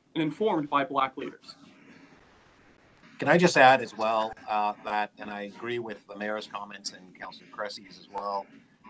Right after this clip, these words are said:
Speaker 2: confidence in education and certainly outreach. But there's also a lot of misinformation that's actually being perpetrated into the Black community through social media and other forms as well. Someone approached me recently and said, uh, they had seen something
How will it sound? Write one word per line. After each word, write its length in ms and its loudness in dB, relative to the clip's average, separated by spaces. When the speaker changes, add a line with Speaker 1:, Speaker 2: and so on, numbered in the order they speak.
Speaker 2:
confidence 500 -2
in 80 -8
education 680 -10
and 200 -8
certainly 360 -6
outreach. 520 -4
But 100 -6
there's 120 -2
also 320 2
a 160 2
lot 220 4
of 100 -4
misinformation 840 -4
that's 280 -4
actually 340 -8
being 400 -4
perpetrated 640 -4
into 300 -6
the 80 -4
Black 260 2
community 560 -12
through 180 -12
social 400 -4
media 600 -2
and 140 -8
other 280 -2
forms 440 -4
as 120 -16
well. 340 0
Someone 300 0
approached 340 0
me 140 -4
recently 580 -6
and 120 -4
said, 440 -4
uh, 240 -4
they 160 -2
had 180 -6
seen 320 -4
something 500 -6